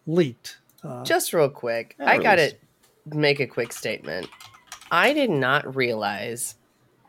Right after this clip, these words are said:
Speaker 2: that original soundtracks were that big of a fucking deal until right now,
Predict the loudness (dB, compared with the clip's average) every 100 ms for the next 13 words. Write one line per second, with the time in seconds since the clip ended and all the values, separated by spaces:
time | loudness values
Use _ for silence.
0 | _ _ _ 2 4 4 4 2 2 0
1 | 0 0 0 -2 -2 0 0 0 -6 -12
2 | -12 _ _ _ _ -4 -4 -4 -6 0
3 | 0 2 4 4 4 -4 -8 -10 -4 -4
4 | -4 -2 0 0 0 -4 _ _ -20 -20
5 | _ 0 2 4 4 6 2 -6 -16 -4
6 | -2 -2 -4 -12 -16